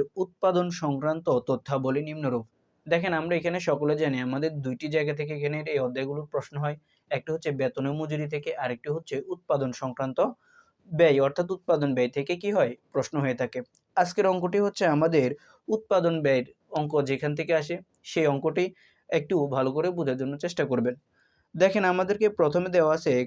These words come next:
কাঁচামালের প্রারম্ভিক মজুদ, এরপর দেওয়া আছে কাঁচামালের সমাপনী মজুদ, তৈরি পণ্যের প্রারম্ভিক মজুদ দুইশো একক, এরপরে বলছে তৈরি পণ্যের সমাপনী মজুদ তিনশো একক,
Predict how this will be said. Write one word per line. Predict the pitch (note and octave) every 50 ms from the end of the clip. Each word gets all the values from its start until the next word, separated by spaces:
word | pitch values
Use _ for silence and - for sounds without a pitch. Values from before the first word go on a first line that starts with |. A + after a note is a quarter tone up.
| -
কাঁচামালের | - F3 F3 F3 F3+ F#3 F3+ F3+ F3 F3 F3+ F3
প্রারম্ভিক | - D#3+ C#3+ C#3 C#3 C#3+ D3+ D#3+ D#3+ F3
মজুদ, | E3+ E3 D#3+ D#3 E3+ E3 - _ _ _ -
এরপর | F3 E3+ E3+ - F3 E3 D#3+
দেওয়া | D#3+ D#3+ D#3+
আছে | E3 E3 F3+ E3+
কাঁচামালের | F3 F3+ F3 F3 F3 E3 E3 D#3+ D3+ D3 D3 D3
সমাপনী | - D3 C3+ C3+ B2+ - D#3 D3+ D3+
মজুদ, | D#3 D3+ D#3 D3 D#3 D#3 D3+ - _ _ _ _ _ _ _ _ _ - -
তৈরি | G3 G3 F#3+ G3 G3
পণ্যের | G3 - F#3+ F#3+ F#3+ F#3+ F3 C#3+ C3+ D3+ D3
প্রারম্ভিক | D3 D3 D#3 D3 D3 D3 D3+ D#3+ D#3+ E3 F3 F3 F3+
মজুদ | F#3 F3+ F3+ F3 E3 C#3+ B2+ B2 B2+ B2+
দুইশো | C3 C#3 C#3+ D3 - E3+
একক, | E3+ E3 - F3 F3 F3 F3 - _ _ _ _ _ _ _ -
এরপরে | F#3+ F3+ F3+ F#3+ F#3+ F#3+ F#3
বলছে | F#3 G3 G3+ - F3+ D3+ C#3 C#3+ -
তৈরি | - F3+ F3+ F3+
পণ্যের | F3 - F3+ F3+ F3+ F3+ - -
সমাপনী | E3 D3+ D3 D3 D3 D3+ E3+ E3+ F3
মজুদ | F3 F3 F3+ F3 E3 D3+ C3 B2 - _ -
তিনশো | D#3+ D#3 D#3+ D#3 - F3+
একক, | F3 F3 F3 F3+ F3+ F3